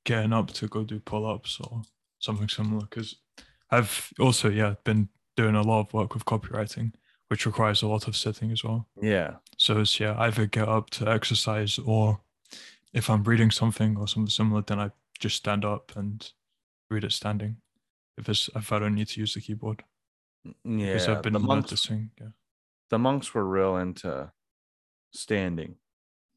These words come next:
Speaker 2: They all had standing desktops.
Speaker 1: Mm-hmm. Makes sense.
Speaker 2: With a little crank, like a hand crank.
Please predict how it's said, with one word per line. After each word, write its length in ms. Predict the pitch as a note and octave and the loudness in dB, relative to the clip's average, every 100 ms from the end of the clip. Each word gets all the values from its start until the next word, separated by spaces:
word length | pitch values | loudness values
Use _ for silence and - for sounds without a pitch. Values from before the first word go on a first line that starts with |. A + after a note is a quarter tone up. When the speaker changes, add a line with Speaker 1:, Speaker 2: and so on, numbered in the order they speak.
| _ _ _ _ - | _ _ _ _ 2
Speaker 2:
They 120 | A2 | 4
all 140 | G2 | 4
had 140 | F#2+ D#2+ | 2 -2
standing 480 | - F#2+ F2 E2 | -6 -4 -4 -6
desktops. 640 | D#2+ E2 - - A1+ - - _ _ _ _ _ _ | -4 -6 -6 -10 -10 -12 -20 _ _ _ _ _ _
Speaker 1:
Mm-hmm. 120 | A2+ B2 - _ _ _ _ | -6 -6 -6 _ _ _ _
Makes 160 | A2 - | -6 -4
sense. 260 | C3+ - _ _ _ _ _ _ | -6 -8 _ _ _ _ _ _
Speaker 2:
With 120 | - F#2 | -8 -2
a 40 | |
little 160 | F#2+ E2+ | -2 -2
crank, 540 | - G#2+ G2 G2+ - - | -4 0 0 -2 -8 -8
like 160 | F#2 | -6
a 60 | F2 | -6
hand 380 | E2+ F#2 F#2+ - | -6 -6 -6 -10
crank. 460 | - G2 F#2 - | -8 -8 -8 -14